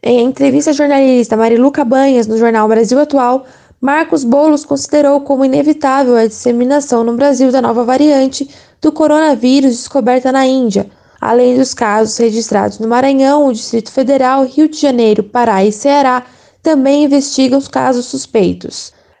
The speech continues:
Para o médico, o problema é a falta de um esforço coordenado no país. Assim, cada estado faz seus procedimentos individualizados.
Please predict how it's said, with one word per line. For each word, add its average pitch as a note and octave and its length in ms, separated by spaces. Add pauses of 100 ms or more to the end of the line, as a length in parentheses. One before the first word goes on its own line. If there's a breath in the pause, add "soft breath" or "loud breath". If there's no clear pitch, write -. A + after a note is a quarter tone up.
Para B3+ 220
o - 20
médico, B3+ 440
o C4 40
problema C4 380
é D4 100
a D4 60
falta C#4+ 460
de A#3+ 100
um C4+ 80
esforço C#4 500
coordenado C#4 720
no C4 140
país. A3 560 (320 loud breath)
Assim, C#4 500
cada D4 300
estado C#4 460
faz C4 220
seus D4 180
procedimentos B3+ 840
individualizados. C4 1200